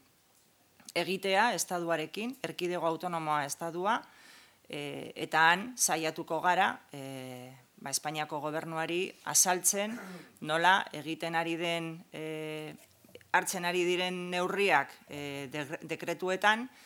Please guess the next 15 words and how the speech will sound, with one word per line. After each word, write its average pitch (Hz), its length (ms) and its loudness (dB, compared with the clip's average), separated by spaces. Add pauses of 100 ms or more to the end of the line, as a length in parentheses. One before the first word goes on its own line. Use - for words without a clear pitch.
(380)
eh, 131 540 -10
ba, - 260 -6
gure 147 320 -2
kompetentzia, 170 580 -4
gure 160 220 -2
eskumenak 165 560 0
eta 143 160 -8
gure 151 280 -4
estatuto 151 720 -8
de 151 100 -6
autonomia, 170 680 -6
eh, 131 540 -14
ba, 135 140 -8
nolabait, 147 520 -4 (120)
eh, 127 420 -14